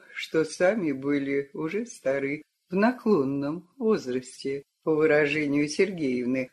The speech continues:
приходившей к ним по четвергам мыть полы. Им обоим очень нравилось, что она называет их возраст наклонным. Они нашли, что это более точно определяет состояние старости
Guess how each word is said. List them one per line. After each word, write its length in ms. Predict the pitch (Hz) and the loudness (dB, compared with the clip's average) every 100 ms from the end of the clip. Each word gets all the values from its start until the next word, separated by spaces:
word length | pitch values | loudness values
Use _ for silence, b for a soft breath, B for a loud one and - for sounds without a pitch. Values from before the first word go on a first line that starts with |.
| - | 0
приходившей 760 | 190 - 170 160 214 - 147 | 2 6 4 4 -2 -2 -4
к 140 | 143 - | -4 -2
ним 300 | 156 131 135 | 0 2 0
по 180 | - 175 | -2 -4
четвергам 800 | - 175 170 156 143 170 202 151 | -2 -4 -2 -2 0 0 2 -2
мыть 280 | 143 - | -4 -6
полы. 380 | - 135 120 123 _ _ _ - | -4 -2 -2 -8 _ _ _ -4
Им 240 | 165 165 | 0 4
обоим 640 | 156 151 165 247 185 127 - | 4 4 0 0 0 0 0
очень 360 | 160 220 - 277 | 2 0 0 4
нравилось, 800 | 262 262 185 139 135 135 - - | 4 6 4 4 2 -2 -4 -16
что 280 | - - 180 | -8 2 4
она 160 | 165 151 | 6 4
называет 720 | 147 139 151 143 135 127 135 | 2 0 2 2 2 -2 -6
их 180 | 127 | -6
возраст 800 | 139 127 135 175 226 233 214 - _ b - | -4 0 2 2 2 2 0 -4 _ b -8
наклонным. 1120 | 160 147 214 - 214 139 127 123 127 127 139 - _ _ _ _ - | 2 2 2 0 0 0 0 0 -2 -2 -6 -10 _ _ _ _ 2
Они 340 | 170 180 185 | 4 6 6
нашли, 680 | 175 175 - 190 180 233 226 | 6 6 4 2 0 -2 -2
что 220 | - - 180 | -8 0 4
это 320 | 180 175 170 | 6 4 2
более 420 | 160 165 175 208 | 2 4 6 6
точно 640 | 233 285 202 - - 139 | 6 2 2 2 -2 -2
определяет 840 | - 147 147 160 160 175 175 151 151 | 2 0 2 0 2 4 4 2 -2
состояние 760 | - 175 - 196 190 165 165 | -10 -2 2 2 2 0 0
старости 840 | 202 - - 175 143 135 - 139 139 | -2 -4 0 2 2 -2 -4 -4 -4